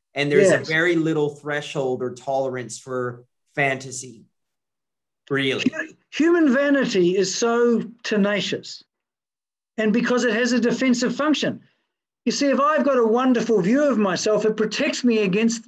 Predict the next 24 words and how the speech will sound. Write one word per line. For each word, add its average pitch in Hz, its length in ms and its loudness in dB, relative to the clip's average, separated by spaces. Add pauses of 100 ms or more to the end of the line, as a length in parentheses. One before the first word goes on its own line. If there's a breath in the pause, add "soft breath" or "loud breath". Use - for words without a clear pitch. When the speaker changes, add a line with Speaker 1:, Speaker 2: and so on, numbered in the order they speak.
(100)
Speaker 2:
the, 214 160 2 (140)
the 220 160 0
horrible 269 480 2
view 185 220 4
of 170 100 0
myself 185 480 0
that 190 160 2
I've 190 160 2
really 226 320 2
got. 135 320 -4 (2250 soft breath)
Speaker 1:
And 160 100 4
Speaker 2:
That's 254 180 6
Speaker 1:
you're 277 140 8
Speaker 2:
why - 80 0
Speaker 1:
saying 190 480 0
that 160 280 2
no 175 760 0 (220)
form, 139 640 -6 (200)
and 139 80 -6
I 139 100 0
would 139 120 -2
agree 131 320 -6
with 117 160 -10
this, - 380 -20